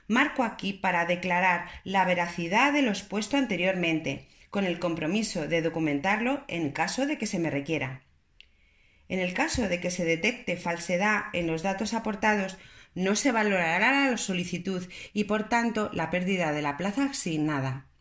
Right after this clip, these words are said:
Pasamos al módulo de acreditación de los datos declarados en la solicitud.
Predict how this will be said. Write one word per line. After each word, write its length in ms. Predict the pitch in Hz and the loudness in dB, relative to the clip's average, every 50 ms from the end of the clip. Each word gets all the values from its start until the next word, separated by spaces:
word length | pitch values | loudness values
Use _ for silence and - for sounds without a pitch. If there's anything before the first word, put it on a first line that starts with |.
| _ _ _ _ _ _ _ _ _ _ _ _ _ _ _ _ _ _ - - _ | _ _ _ _ _ _ _ _ _ _ _ _ _ _ _ _ _ _ -20 -20 _
Pasamos 520 | - 175 175 - 240 247 277 311 320 302 269 | -6 -4 -2 0 2 4 4 4 4 2 0
al 100 | 220 196 | 2 2
módulo 400 | 202 202 208 214 190 180 170 160 | 2 4 4 4 2 2 2 2
de 80 | 170 | 2
acreditación 760 | 165 160 175 170 165 160 156 160 156 160 - - 214 226 254 | 0 0 0 0 0 0 0 0 -2 -4 -2 0 0 2 2
de 80 | 247 226 | 2 2
los 160 | 196 175 165 | 2 0 0
datos 320 | 180 165 147 - 160 156 | 0 -2 0 -2 -4 -2
declarados 600 | 160 170 165 175 160 156 165 185 202 254 262 269 | -2 -2 -2 -2 -2 0 0 0 0 0 0 0
en 80 | 269 240 | 0 0
la 80 | 214 202 | 0 -2
solicitud. 680 | - 170 156 151 139 - 143 139 147 143 139 139 | -2 -2 -4 -4 -4 -8 -8 -6 -6 -6 -6 -6